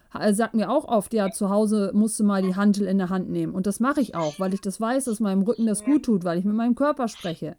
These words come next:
Speaker 1: ja. Sie sagt
Speaker 2: Genau,
Speaker 1: auch, „Okay,
Speaker 2: genau.
Speaker 1: Funktionssport kriegst du nicht mehr, weil hast du schon, können wir erst nächstes Jahr wieder“, ja.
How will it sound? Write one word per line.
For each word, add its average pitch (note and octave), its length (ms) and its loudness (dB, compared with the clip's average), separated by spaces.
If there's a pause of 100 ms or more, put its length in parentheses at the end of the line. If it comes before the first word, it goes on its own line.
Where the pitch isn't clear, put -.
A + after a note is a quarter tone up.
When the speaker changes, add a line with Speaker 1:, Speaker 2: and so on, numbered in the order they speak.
Speaker 1:
ja. G3+ 260 -2 (580)
Sie G#3 140 4
sagt A3+ 260 2
Speaker 2:
Genau, C4 320 4
Speaker 1:
auch, - 140 -2
„Okay, B3+ 340 2
Speaker 2:
genau. A#3+ 120 2
Speaker 1:
Funktionssport C4 840 0
kriegst C#4+ 240 -4
du D4 60 0
nicht C#4+ 220 0
mehr, C#4+ 380 0
weil B3 380 0 (100)
hast A#3+ 200 -4
du B3 40 0
schon, A#3+ 380 -2
können A#3+ 180 2
wir A#3+ 60 0
erst A3+ 180 -2
nächstes G#3+ 380 -2
Jahr D#3+ 220 -4
wieder“, D3+ 200 -6
ja. F3 220 -4